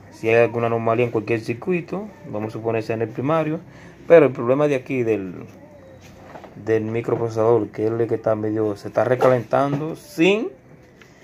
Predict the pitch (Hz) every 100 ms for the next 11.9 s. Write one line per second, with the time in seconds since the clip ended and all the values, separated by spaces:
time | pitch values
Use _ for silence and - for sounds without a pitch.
0 | - - - - 120 127 123 123 117 113
1 | 120 117 107 107 - 143 117 110 101 104
2 | 110 113 110 107 107 107 113 110 107 104
3 | - 110 107 101 107 147 143 143 170 -
4 | - - - - - - - 110 107 107
5 | 110 135 135 143 151 127 123 120 117 110
6 | 160 139 110 135 - - - - - -
7 | - - - - - - - 113 120 127
8 | 127 127 120 156 165 160 - - - -
9 | - - 123 117 120 135 135 151 156 160
10 | 170 135 123 113 110 120 113 120 117 113
11 | 113 113 117 113 123 180 180 190